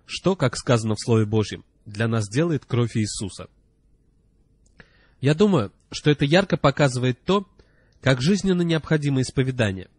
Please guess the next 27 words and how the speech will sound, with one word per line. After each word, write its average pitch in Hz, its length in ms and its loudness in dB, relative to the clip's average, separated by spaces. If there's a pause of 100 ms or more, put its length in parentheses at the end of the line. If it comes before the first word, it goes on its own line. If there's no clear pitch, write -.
(320)
правильное 160 420 2
свидетельство, 110 720 -4 (560)
правильные 139 460 2
слова, 127 340 -2
исходящие 110 580 -2
из 98 60 -8
наших - 380 -8
уст. - 220 -14 (1600)
Мы 151 120 4
можем 185 300 4
верить 147 300 0
в 135 60 0
Иисуса, 113 520 -4 (300)
мы 120 120 0
можем 123 300 0
верить 147 320 2
в - 40 -8
Его 143 220 2
кровь, 156 340 0 (800)
но 143 100 2
мы 185 120 4
не 190 100 4
будем 170 300 2
защищены 135 600 0
до 120 140 -2
тех - 240 -6
пор, - 260 -6